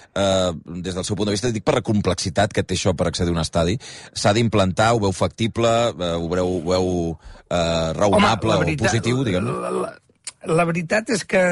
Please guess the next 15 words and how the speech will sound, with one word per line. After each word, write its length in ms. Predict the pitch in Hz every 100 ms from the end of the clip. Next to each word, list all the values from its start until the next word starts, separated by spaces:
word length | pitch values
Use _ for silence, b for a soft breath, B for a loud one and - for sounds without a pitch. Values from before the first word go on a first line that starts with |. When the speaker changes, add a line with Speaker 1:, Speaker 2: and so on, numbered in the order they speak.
| 156 143
Speaker 2:
no, 200 | 151 156
no, 180 | 160 160
no 160 | 175 175
ho 60 | 160
sé, 260 | - 113 104
no 100 | 113
m'atreviria 540 | 131 127 127 123 123
a 40 | 110
fer 180 | 123 123
una, 300 | 131 127 123
una 260 | 135 123 120
opinió 400 | 113 120 120 120
Speaker 1:
D'acord. 80 | 117
Speaker 2:
molt 220 | 120 113
taxativa. 720 | 131 110 127 110 127 120 131